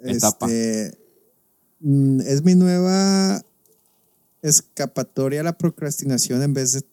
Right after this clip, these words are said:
Speaker 2: estar terminando mi tesis, güey.
Speaker 1: Pero es que de
Speaker 2: Creo
Speaker 1: todas maneras estás desperdiciando tu ti-, tu tiempo porque no estás haciendo lo que deberías de hacer.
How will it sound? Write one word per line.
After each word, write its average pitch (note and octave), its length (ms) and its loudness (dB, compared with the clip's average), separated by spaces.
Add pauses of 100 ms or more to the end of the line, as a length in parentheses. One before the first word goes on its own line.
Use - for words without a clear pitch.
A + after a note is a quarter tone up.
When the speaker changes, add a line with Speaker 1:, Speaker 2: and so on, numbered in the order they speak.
(100)
Speaker 2:
estar B2 320 -6
terminando C#3 460 -2
mi B2+ 140 -2
tesis, - 380 -6
güey. - 100 -20
Speaker 1:
Pero G#2+ 180 2
es G#2+ 120 4
que A#2+ 60 -4
de C3 120 4
Speaker 2:
Creo B2+ 120 4
Speaker 1:
todas A#2 180 2
maneras A#2 260 2
estás A#2+ 200 0
desperdiciando A2+ 600 -2
tu - 120 -20
ti-, A2+ 160 -10
tu - 180 -8
tiempo G#2+ 440 -6 (100)
porque - 260 -12
no G2 140 -4
estás G#2+ 260 -6
haciendo A2 400 0
lo G#2+ 120 0
que G2 120 -8
deberías G2 240 -2
de G2+ 60 -6
hacer. G#2 300 -8